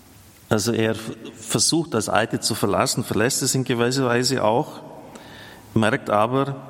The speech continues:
dass das Neue noch nicht da ist und vor allem, dass es noch nicht trägt. Umbruchszeiten sind deshalb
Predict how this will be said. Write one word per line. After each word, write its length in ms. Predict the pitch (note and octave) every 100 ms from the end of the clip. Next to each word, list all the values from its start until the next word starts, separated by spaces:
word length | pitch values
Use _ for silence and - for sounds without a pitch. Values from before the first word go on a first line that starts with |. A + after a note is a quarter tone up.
| -
dass 120 | A2+
das 140 | A2+ A2+
Neue 260 | A2 C3
noch 200 | C3 A2+
nicht 280 | A#2 A2 -
da 200 | F#2+ G#2+
ist 340 | C#3 - - - - - - - - - -
und 100 | -
vor 100 | -
allem, 140 | A2+ A#2+
dass 180 | A#2 G#2+
es 120 | G2+
noch 120 | G#2+
nicht 360 | A2 G#2 - -
trägt. 540 | G#2+ A2+ - - - - - - - - - - - - - - -
Umbruchszeiten 800 | C3+ C#3 C3 - - G#2+ A#2+ B2+
sind 260 | - A2+
deshalb 400 | A#2 - A#2 G#2